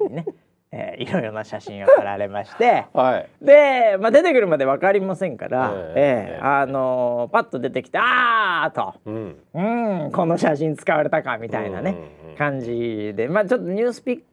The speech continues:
Speaker 1: クらしい多分チョイスだとは思うんですね。
Speaker 2: うんうんうん。
Speaker 1: で、周りからは、
Speaker 2: うん。
Speaker 1: あんまり僕をこう、近くにいない人は、
Speaker 2: はい。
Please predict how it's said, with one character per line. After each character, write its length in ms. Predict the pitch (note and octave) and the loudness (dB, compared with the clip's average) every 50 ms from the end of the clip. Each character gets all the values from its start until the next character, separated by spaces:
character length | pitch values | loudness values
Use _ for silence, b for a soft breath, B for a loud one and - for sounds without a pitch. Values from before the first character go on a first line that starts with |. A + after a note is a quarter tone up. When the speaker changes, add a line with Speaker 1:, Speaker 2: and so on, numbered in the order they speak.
| _ _ _ | _ _ _
Speaker 1:
ク 120 | - A#3+ A#3 | -8 -6 -4
ら 120 | A#3 A3+ | -4 -4
し 280 | A3+ - F4 E4 B3 C#3+ | -2 0 0 0 0 -2
い 40 | |
多 140 | - A2+ A#2+ | -4 -10 -14
分 180 | A2 F#2+ F#2+ - | -14 -16 -20 -20
チ 120 | _ _ _ _ _ - C#3 | _ _ _ _ _ -6 -4
ョ 80 | C3 A2+ | -4 -4
イ 40 | |
ス 160 | G#2 - A#2 G#2+ | -4 -6 -6 -6
だ 100 | A2+ A2+ | -6 -4
と 140 | - B2+ | -2 -2
は 80 | A#2 G#2+ | -2 -2
思 200 | A#2+ C3+ D3 C3 | -2 -4 -6 -6
う 40 | G#2 | -6
ん 60 | F#2 | -8
で 80 | F#2+ - | -14 -12
す 100 | - - | -8 -8
ね。 160 | - A#2+ - - | -8 -8 -10 -10
Speaker 2:
う 40 | A2+ | -10
ん 40 | A2+ | -8
う 40 | |
ん 300 | G#2+ G2+ G2 F#2+ F2 F2 | -8 -8 -8 -8 -10 -10
う 40 | E2+ E2+ | -6 -2
ん。 40 | |
Speaker 1:
で、 60 | B3 B3+ | 0 2
周 300 | C#4 D#4+ F#4+ G#4 G#4+ A#4 | 4 4 2 2 2 2
り 60 | A4+ | 2
か 120 | B4 A#4 | 2 2
ら 80 | A#4 G4 | 2 2
は、 240 | - - - - - _ G#3 | 0 0 0 -4 -10 _ -16
Speaker 2:
う 40 | |
ん。 140 | G3 - - - _ _ _ _ | -16 -16 -16 -18 _ _ _ _
Speaker 1:
あ 80 | B3 D4+ | -4 0
ん 40 | |
ま 120 | F#4+ F4 D#4+ | 2 2 2
り 40 | E4 D#4 | 2 2
僕 200 | E4+ E4+ D4 D#4 C#4 B3+ A3+ G#3 F#3+ F3 E3+ E3 D#3 D3+ C#3+ C#3+ C3+ C#3 C3 B2 B2 A2 G#2 - - - | 0 2 2 2 2 2 0 -2 -4 -6 -6 -6 -6 -6 -6 -8 -8 -8 -10 -10 -10 -12 -14 -16 -16 -12
を 160 | C3 B2+ B2 | -10 -10 -8
こ 500 | - - B2 A#2+ A#2+ A#2+ B2 B2 - b b | -6 -4 -2 -2 0 0 0 -2 -2 b b
う、 20 | b b b b b b _ | b b b b b b _
近 220 | - - - G#4 F4+ | -8 -2 0 0 2
く 120 | - F#3 | 2 0
に 100 | C#3 A#2+ | 0 -2
い 40 | B2 | -2
な 160 | C3+ D#3+ E3+ E3 | -2 -2 -2 -2
い 40 | |
人 160 | D3+ - E3 C3+ | -4 -6 -4 -2
は、 260 | A2+ G#2+ F#2+ C#2 - - | -2 -2 -2 -4 -6 -12
Speaker 2:
は 80 | F#2+ | -14
い。 100 | - - | -14 -14